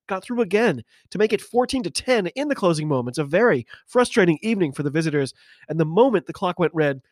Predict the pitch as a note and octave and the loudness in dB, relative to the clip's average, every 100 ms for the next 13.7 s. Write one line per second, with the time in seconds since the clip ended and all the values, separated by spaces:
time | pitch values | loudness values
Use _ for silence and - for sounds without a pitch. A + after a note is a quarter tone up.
0 | _ E3+ C3+ - C4 - F3 E3+ - D#3+ | _ -8 -6 -6 -8 -2 0 0 -4 -4
1 | D#3+ E3 - - - G#3 G3 C#3+ D3 G#3 | -2 -2 -4 -14 -2 4 4 2 -4 -2
2 | C#4 - C#4 D3 B2+ B2 - - - G#3 | -2 -2 -2 -2 -2 -14 -14 -14 -4 0
3 | B3 A#3+ G#3+ G3+ G#3 D3+ C#3 D#3 D3 G3+ | 2 2 4 0 0 -8 -6 -6 -6 -6
4 | D#3 D3 D#3+ D3+ D3+ D#3 C#3+ - D#3+ D3 | -6 -6 -8 -8 -4 -4 -4 -2 0 0
5 | _ - - E3 F#3 G#3 A#3+ F#3+ D3+ B2 | _ -20 -10 -6 -2 0 2 0 0 -2
6 | - - D3+ E3 F#3 E3 D#3 C3+ D3 G3+ | -4 -10 0 0 0 -4 -4 -6 -2 -2
7 | D#3 - - - G3+ - E3+ D#3+ C#3+ C3+ | -2 -6 -14 -6 -6 -4 -2 0 0 0
8 | D#3 C3+ B2+ _ _ _ _ _ - B3+ | 0 0 -4 _ _ _ _ _ -8 -2
9 | A3 G#3 E3 D3+ F#3+ F3 D3 C3 - D3+ | -2 -2 -4 -4 -2 -2 -2 -8 -6 -4
10 | C#3 C3+ C#3 C#3 C3 B2+ B2 _ _ G3+ | -4 -4 -2 -4 -4 -8 -10 _ _ 4
11 | G#3 D#3+ - E3 C#3+ C3 - D#3+ D#3 _ | 4 4 -2 0 0 0 0 2 0 _
12 | - - - A3+ F3+ F#3 E3+ D#3+ E3 F#3+ | -20 -14 2 4 4 2 -4 -4 -4 0
13 | G3 E3+ D#3 D3 E3+ - - | 0 0 -2 -2 -6 -6 -18